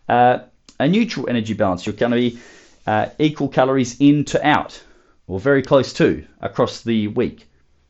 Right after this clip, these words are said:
which means that you're gonna have a fairly stable weight. But if you do wanna lose weight,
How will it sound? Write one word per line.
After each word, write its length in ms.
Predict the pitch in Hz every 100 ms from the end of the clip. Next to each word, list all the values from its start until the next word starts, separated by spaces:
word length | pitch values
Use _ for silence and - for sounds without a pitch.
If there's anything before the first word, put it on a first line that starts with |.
| _ _
which 180 | 104 -
means 160 | 117 113
that 100 | 113
you're 100 | 120
gonna 120 | 117
have 120 | 113
a 20 |
fairly 340 | 107 139 123 110
stable 440 | - 117 113 107
weight. 240 | 143 - - _ _ _ _ _ _ _ _ _ _ -
But 80 | 110
if 100 | -
you 160 | 123
do 220 | 131 175
wanna 140 | 175 147
lose 280 | 131 123 113
weight, 260 | 120 131